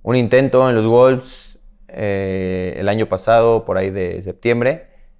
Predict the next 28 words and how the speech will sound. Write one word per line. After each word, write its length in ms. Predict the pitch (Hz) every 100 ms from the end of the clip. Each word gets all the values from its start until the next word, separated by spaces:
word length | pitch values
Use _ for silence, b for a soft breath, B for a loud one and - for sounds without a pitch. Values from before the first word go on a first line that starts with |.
| _ _ -
que 240 | 92 82
para, 520 | - 92 90 87 85
para 120 | 90 92
ayudarme 500 | 92 98 104 107 107
con 160 | 87 87
una 380 | 90 90 90
inyección, 580 | 90 90 - 107 104 110 101
no 80 | 90
me 60 |
acuerdo 540 | 85 92 92 90 87 87
realmente 360 | 92 90 87
lo 120 | 90 90
que 80 |
era, 220 | 101 113 - B B B
que, 200 | 82 87
pues, 160 | 90 92
eso 280 | 95 110 101
iba 240 | 101 104
a 60 | 98
mejorar, 400 | 90 101 113 113
se 100 | 101
supone. 380 | 95 110 131 - b b b -
Al 160 | -
final 320 | 87 98 104
me 220 | 101 98 92
terminó 1300 | 92 92 92 98 98 98 95 95 92 90 87 87 87
dando 280 | 101 107 95
peor. 460 | 95 104 143 -